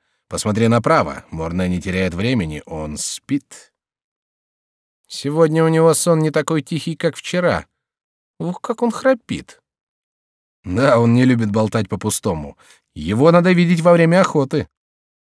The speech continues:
Едва стало светать, как топот лошадей разбудил Шико и короля Наварского. Старый и почтенный дворянин, хотевший сам услуживать королю, поднёс ему ломоть хлеба с мёдом и стопку настойки.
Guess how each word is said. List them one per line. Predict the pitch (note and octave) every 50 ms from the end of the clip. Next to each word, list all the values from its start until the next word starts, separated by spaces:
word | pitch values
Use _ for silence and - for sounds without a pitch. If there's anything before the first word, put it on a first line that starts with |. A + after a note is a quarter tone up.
| _ _ _ _ _ _ _
Едва | - F2+ A2+ A2+ C3+ F3
стало | F3+ - - F#3 F#3 F3+
светать, | - - E3+ E3 - - A#2+ A#2+ A#2 -
как | - - -
топот | - A#2+ A2+ A#2 G2+
лошадей | F#2+ G2+ F#2+ - G2 F2 F2+ A2 A#2+ - -
разбудил | C#3 B2+ A2+ A2+ A#2+ B2 A2+ G2+ F#2+ F2
Шико | - - F#2 E2+ - - A#2
и | A#2 G#2+
короля | - F#2+ E2 E2+ E2+ F2
Наварского. | E2+ F2 D#2+ D#2 D2+ - - - - - C#2+ B1+ B1 - _ _ _ _ _ _ _ - - - _
Старый | - - - A#2 A2+ A#2 A2+
и | A2+
почтенный | - A2+ G#2+ - - - A#2 A2+ A2 A2 G2+
дворянин, | F#2+ F#2 G#2 G#2 G#2 A2 A#2+ C3 B2 F#2+ D#2 - - - - -
хотевший | - - A2 - D#3 D3 - - E3 D3+
сам | - - E3 D3 C3 A2+
услуживать | - A2 - - A#2+ A#2+ G2+ G2+ F2+ F2 E2+
королю, | - - F2+ F2 F2+ G2 A#2 C#3 D3+ - _ - _ _ -
поднёс | - F#2 F#2 A#2+ E3 E3 - -
ему | C3+ C3 A#2+
ломоть | A#2 B2 A#2+ A#2 A2+ G#2 -
хлеба | - - F#2+ A2 A#2 G2 F#2
с | F2 - -
мёдом | F#2+ A2+ B2+ C#3 C3+ C#3 C#3
и | - - D#3+
стопку | - - - - F2 D#2+ - - -
настойки. | F2+ F2+ E2+ - - - G2 E2 C#2 - - - -